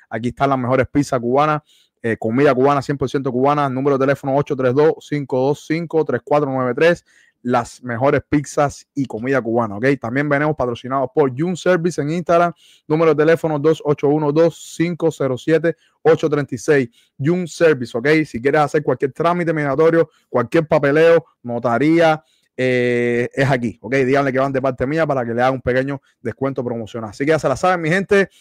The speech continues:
Eh, muchas gracias. No se olviden, por favor, de dejar su like, comentar, compartir para llegar a más personas, ¿ok?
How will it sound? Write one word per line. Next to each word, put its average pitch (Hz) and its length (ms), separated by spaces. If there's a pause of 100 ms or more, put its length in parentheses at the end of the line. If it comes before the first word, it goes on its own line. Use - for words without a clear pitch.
(200)
Eh, 127 200
muchas 147 280
gracias. 185 420
No 156 100
se 165 120
olviden, 156 300
por 135 120
favor, 151 280
de 147 80
dejar 139 220
su 147 140
like, 175 220
comentar, 131 440
compartir 147 580 (320)
para 147 300
llegar 131 520
a 127 140
más 139 160
personas, 117 580
¿ok? 113 120